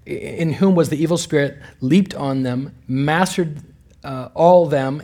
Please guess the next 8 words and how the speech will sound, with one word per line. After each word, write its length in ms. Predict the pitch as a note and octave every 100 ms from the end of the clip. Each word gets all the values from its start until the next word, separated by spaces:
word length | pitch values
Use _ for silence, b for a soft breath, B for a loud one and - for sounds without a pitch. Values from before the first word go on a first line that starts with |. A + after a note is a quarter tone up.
| -
and 200 | C3+ C3
overpowered 640 | D#3+ D#3 E3+ - E3+ F3 B2+
them, 300 | A#2+ A#2 G#2+ b b
so 120 | -
that 100 | D3
they 120 | C#3 C#3
fled 380 | - D#3+ F3+
out 320 | E3+ C#3+ C#3+